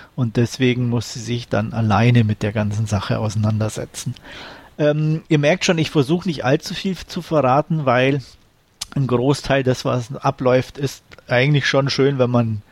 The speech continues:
nicht allzu viel davon weiß. Und deswegen würde ich da auch gar nicht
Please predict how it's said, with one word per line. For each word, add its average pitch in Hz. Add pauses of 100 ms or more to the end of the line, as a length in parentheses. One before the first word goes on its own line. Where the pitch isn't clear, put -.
(100)
nicht 127
allzu 165
viel 160
davon 156
weiß. 147 (600)
Und 131
deswegen 123
würde 123
ich -
da 104
auch 117
gar 120
nicht -